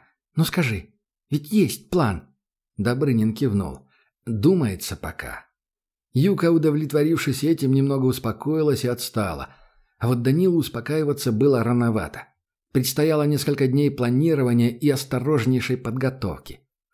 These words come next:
Акции присвоил название такое: «Операция Казахстан». А что? Звучит. Так прямо и набросал на листе бумаги, где расписывал основные пункты, тезисы и замечания. И пунктов тех набралось немало.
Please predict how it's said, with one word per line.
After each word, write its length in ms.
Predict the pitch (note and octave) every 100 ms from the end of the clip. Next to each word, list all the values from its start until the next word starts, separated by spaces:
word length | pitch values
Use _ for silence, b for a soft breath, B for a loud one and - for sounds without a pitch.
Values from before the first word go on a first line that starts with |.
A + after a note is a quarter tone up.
| b b _
Акции 360 | D3 D3 - C3+
присвоил 540 | C3 B2+ B2+ C#3 C3
название 500 | A#2+ G#2+ C#3 C#3 C3
такое: 580 | C3 A#2+ G2 E2 D2 _ _ _
«Операция 640 | A#2 A#2+ A2 A#2+ G#2+ A2+
Казахстан». 720 | G#2 A2 G#2 G#2+ - - - - _ _ _
А 100 | -
что? 360 | G2 - C#2 - _ _ _ -
Звучит. 640 | F#2+ A#2 D#3+ A2 A#2+ C3 b b b b b
Так 220 | C#3+ C3+
прямо 260 | - E3 D#3
и 20 |
набросал 520 | D#3+ D3 C3 - B2+ C3+
на 100 | A#2
листе 340 | A2+ - C3
бумаги, 640 | A#2+ A#2 A2+ G#2+ G2 F#2+ B B
где 160 | G#2+ A#2
расписывал 560 | G2+ - B2+ A#2+ A2+
основные 560 | A2 A#2+ A#2 A2 G#2+ G2+
пункты, 420 | - D3 - G2
тезисы 580 | - - C#3 G#2+ F#2+ G2
и 140 | -
замечания. 760 | A2 A#2 B2+ - E2+ C2+ C2 b b b b
И 140 | B2 A#2
пунктов 540 | - F3+ D3 A2 G2
тех 360 | - F#2+ - -
набралось 640 | G#2+ B2 D3 D3 C#3 -
немало. 460 | C#3 G#2+ E2 -